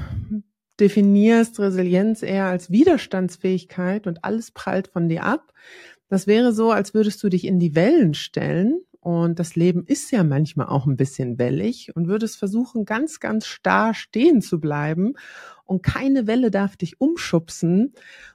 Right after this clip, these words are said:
Und wer schon mal im Meer geschwommen ist, weiß, dass das meistens tatsächlich nicht funktioniert. Vor allen Dingen dann,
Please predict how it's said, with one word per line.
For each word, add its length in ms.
Und 680
wer 340
schon 200
mal 180
im 220
Meer 340
geschwommen 540
ist, 340
weiß, 500
dass 240
das 280
meistens 520
tatsächlich 640
nicht 340
funktioniert. 1000
Vor 160
allen 220
Dingen 200
dann, 300